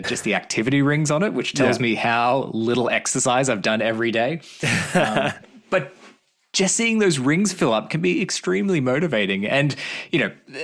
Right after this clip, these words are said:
Speaker 1: Apple Rings, great example of, of gamification. You get badges, um, for achieving certain milestones. You can compete against your friends for a week, which is fun.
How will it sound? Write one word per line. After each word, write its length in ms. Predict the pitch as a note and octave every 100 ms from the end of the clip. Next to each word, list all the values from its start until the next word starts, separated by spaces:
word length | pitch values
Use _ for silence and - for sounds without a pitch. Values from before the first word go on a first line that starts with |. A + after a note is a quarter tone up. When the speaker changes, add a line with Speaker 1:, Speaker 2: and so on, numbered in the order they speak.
| C3+
Speaker 1:
Apple 280 | D#3+ D3 E3+
Rings, 280 | D3 D3 C#3
great 260 | - B2+ A#2+
example 400 | A2 A2 A2 G#2+
of, 140 | -
of 160 | A2 -
gamification. 840 | G#2 G#2 - E3 D#3 D#3+ D#3+ F3 -
You 120 | -
get 160 | G#2+ -
badges, 760 | G#2+ A#2 B2 A#2+ A#2+ A#2 - -
um, 560 | G#2+ G2+ G2+ G#2 G#2 -
for 400 | - A2 G#2 - -
achieving 540 | - - A#2+ A#2 A2+
certain 240 | G#2+ A#2 G#2+
milestones. 500 | A2+ B2 - B2+ A#2
You 60 |
can 160 | G#2 G#2+
compete 320 | - - B2+
against 280 | A#2 A2 -
your 60 | G2+
friends 460 | - A2 E3+ F#3+
for 180 | - G#2
a 60 | G2+
week, 240 | C3+ -
which 160 | - -
is 100 | -
fun. 380 | F#2+ F#2+ C#3+